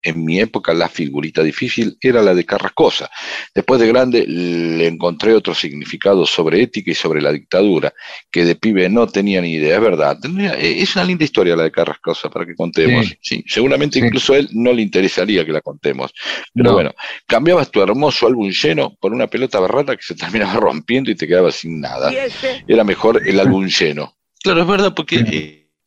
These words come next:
Speaker 1: uno tenía que entregarlo el álbum.
Speaker 2: Sí,
Speaker 1: ¿no?
Speaker 2: sí, tenés que
Speaker 1: No era que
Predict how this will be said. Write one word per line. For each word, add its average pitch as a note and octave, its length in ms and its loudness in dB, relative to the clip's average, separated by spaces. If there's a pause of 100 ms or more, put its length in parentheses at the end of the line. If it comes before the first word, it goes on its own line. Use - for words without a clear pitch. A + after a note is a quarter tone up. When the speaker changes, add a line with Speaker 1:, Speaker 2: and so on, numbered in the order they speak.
Speaker 1:
uno G3+ 240 2
tenía E3+ 240 2
que D#3+ 80 0
entregarlo D3+ 560 0
el D#2+ 100 -2
álbum. C#2+ 400 -2 (400)
Speaker 2:
Sí, - 220 2
Speaker 1:
¿no? E3 80 4
Speaker 2:
sí, D3 260 2
tenés G2 220 0
que A2 100 -4
Speaker 1:
No G2+ 40 -2 (100)
era - 40 4
que E3 140 6